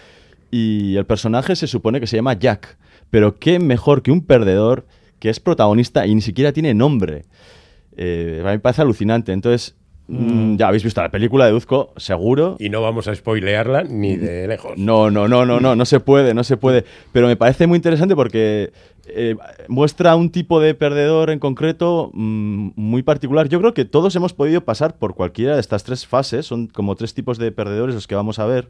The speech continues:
Speaker 1: hoy. Y este en concreto tiene, pues eso, sus, sus claros y sus oscuros.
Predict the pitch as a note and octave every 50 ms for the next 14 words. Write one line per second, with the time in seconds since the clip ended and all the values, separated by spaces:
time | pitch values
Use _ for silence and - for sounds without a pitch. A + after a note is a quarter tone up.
0 | _ - B2 C#3 D3+ D#3+ E3 _ - - - - - - - _ _ _ _ -
1 | A#2 A2 A#2 C#3 D3+ - F3+ F3+ E3 E3+ E3 - E3+ E3+ F#3 F3+ - - B2 B2+
2 | C#3+ C#3+ B2+ G#2+ F#2+ F2 F2 F2 E2+ - - E2+ - A#2 G2+ A#2 D3 - - G#2
3 | F2+ - - - - - - G2+ F#2 F2 F2 - - - - G#2+ G#2 B2 C#3 F3
4 | D3+ C3 C3+ A2 A2+ G2+ - - - F3 D3 C#3+ F3 F#3 -